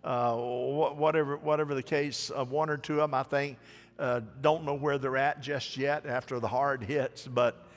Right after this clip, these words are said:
they'll get it. So pray for the football team, the volleyball team. The volleyball <laughs> team, uh, uh, won second place in the regionals, and those girls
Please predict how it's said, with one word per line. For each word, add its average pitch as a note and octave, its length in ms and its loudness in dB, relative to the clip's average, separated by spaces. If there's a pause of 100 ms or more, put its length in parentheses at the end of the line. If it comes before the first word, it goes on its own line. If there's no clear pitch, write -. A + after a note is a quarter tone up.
(280)
they'll C#3 200 0
get C#3+ 160 4
it. G#2+ 60 -8
So C3 200 -2
pray D#3+ 220 4
for D3 120 -4
the B2+ 100 -4
football C#3 460 0
team, C#3 320 -4
the A2+ 120 2 (200)
volleyball A2 640 4
team. B2+ 440 -4 (420)
The C3 120 -2
volleyball D3 720 4
<laughs> - 0 -
team, C3 400 -2 (320)
uh, B2 360 2 (120)
uh, A#2 300 0 (100)
won C#3 320 0
second - 480 0
place C#3 420 0
in C3+ 220 -2
the A2+ 100 2
regionals, A2 840 -2
and A2+ 160 -4
those D3 260 2
girls C3 500 0